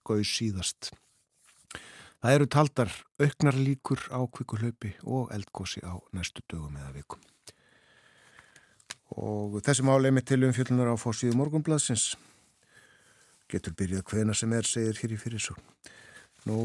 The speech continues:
uh, það er áfram fjallað um, uh, þessa brú sem að áformað er að, uh, reisa yfir Fossvoginn og, uh,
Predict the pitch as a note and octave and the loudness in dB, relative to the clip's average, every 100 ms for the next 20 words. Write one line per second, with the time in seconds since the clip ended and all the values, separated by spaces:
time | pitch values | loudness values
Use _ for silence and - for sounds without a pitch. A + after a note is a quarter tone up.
0 | A#2 A#2 A#2 A#2+ A2+ C3 B2+ C3+ A#2+ B2+ | 0 2 2 0 0 2 2 2 0 0
1 | C3 B2 B2+ A#2+ A#2+ A#2 G#2 A#2 - G#2 | 2 0 2 2 0 -2 -4 -6 -4 -4
2 | - - A#2 C#3+ D#3 E3 D3+ D3+ C3+ - | -4 0 2 4 2 0 2 2 0 -4
3 | _ - C#3 - C#3 C#3 C3 C3+ B2 - | _ -4 -2 0 2 2 0 0 -2 -4
4 | _ _ _ _ _ - _ B2 A2+ A#2 | _ _ _ _ _ -20 _ -6 -4 -2
5 | B2+ B2+ C#3 B2 - - A2+ G#2+ - _ | 0 0 -2 -4 -6 -8 -6 -6 -10 _
6 | - C#3+ C#3+ D#3+ D3 C3+ - _ _ - | -6 -4 -2 0 2 2 -2 _ _ -20
7 | - - - - - - _ _ - A#2 | -20 -20 -20 -20 -20 -20 _ _ -2 2
8 | A#2+ B2+ B2 B2 B2 B2 | 4 4 2 2 2 0